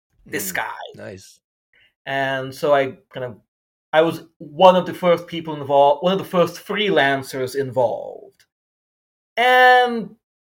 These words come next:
Speaker 1: things just kinda spiraled out from there.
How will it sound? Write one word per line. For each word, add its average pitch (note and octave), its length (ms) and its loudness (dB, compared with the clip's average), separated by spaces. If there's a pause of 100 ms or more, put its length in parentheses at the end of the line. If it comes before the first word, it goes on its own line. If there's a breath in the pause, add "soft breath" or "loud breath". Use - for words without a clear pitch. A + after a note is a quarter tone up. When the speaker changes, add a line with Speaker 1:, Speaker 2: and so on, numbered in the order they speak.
(220)
Speaker 1:
things F#3+ 280 -2
just F3 220 -8
kinda D#3 380 -2
spiraled D3 1080 2
out A#2+ 280 -2
from A#2 440 -16
there. - 560 -20